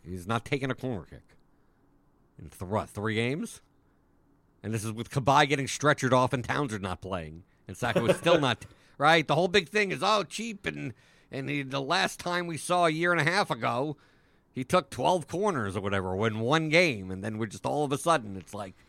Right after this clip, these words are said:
he's the play, and it's like, he has not <laughs> done. He's, he's open pl-, open play, fine.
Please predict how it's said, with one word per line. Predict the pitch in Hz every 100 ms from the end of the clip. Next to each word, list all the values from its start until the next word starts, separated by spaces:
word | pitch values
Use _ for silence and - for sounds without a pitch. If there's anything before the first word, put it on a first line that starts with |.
| - _ -
he's | 131 165 131 -
the | 127 110 135
play, | - 131 147 104 71 87
and | 98
it's | 95
like, | - - 190
he | -
has | 170 160
not | 139 143 -
<laughs> |
done. | 131 127 113 - -
He's, | 202 190 - -
he's | 170 160 -
open | 175 254 247
pl-, | 165 -
open | 202 269 311
play, | 214 170
fine. | - 285 330 110 -